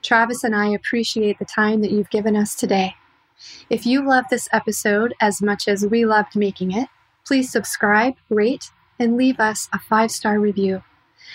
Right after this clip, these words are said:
That will allow us to inspire even more people together. And if there's someone in your life that would benefit from this episode and Travis's wisdom, please share it with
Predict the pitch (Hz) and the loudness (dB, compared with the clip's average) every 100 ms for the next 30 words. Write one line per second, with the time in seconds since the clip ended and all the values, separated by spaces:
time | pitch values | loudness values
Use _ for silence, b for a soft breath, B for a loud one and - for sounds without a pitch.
0 | B 247 247 269 254 240 202 196 196 254 | B 0 2 2 0 0 2 2 2 -2
1 | - 247 214 - 202 208 202 214 202 190 | -2 0 0 0 0 2 0 -2 0 0
2 | 220 269 - 226 240 233 - - 220 190 | 0 -2 -4 -2 -2 -2 -6 -6 -2 0
3 | 190 190 - _ _ _ _ b b 254 | 0 -4 -8 _ _ _ _ b b 0
4 | 254 262 247 - 277 302 294 233 226 226 | 0 0 -2 0 2 2 2 2 2 2
5 | 202 196 208 - - 220 220 180 226 254 | 2 2 -2 -6 -2 2 0 2 2 2
6 | - 202 185 - 208 202 233 - 208 202 | 0 -2 -2 0 0 2 -2 -2 -2 -2
7 | 220 254 269 240 208 - 196 208 - 196 | -2 0 2 0 -2 0 0 0 -6 -6
8 | 190 190 - 254 302 - b b b - | -2 -4 0 -2 -2 -8 b b b -2
9 | 269 262 - 226 220 - | 0 0 0 2 2 0